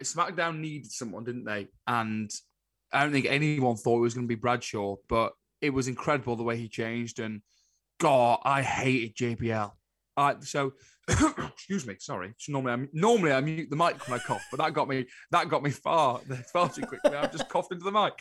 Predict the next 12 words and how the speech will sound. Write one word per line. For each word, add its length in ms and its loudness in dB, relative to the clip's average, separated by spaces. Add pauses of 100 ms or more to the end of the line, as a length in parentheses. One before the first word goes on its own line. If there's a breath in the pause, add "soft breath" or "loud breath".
(500 loud breath)
You 140 -2
can 100 4
see 140 2
which 160 -2
one 80 -4
of 80 -4
us 120 -8
is 80 -10
the 60 -6
pro 220 4
broadcaster. 580 -4 (440 loud breath)
Um, 320 0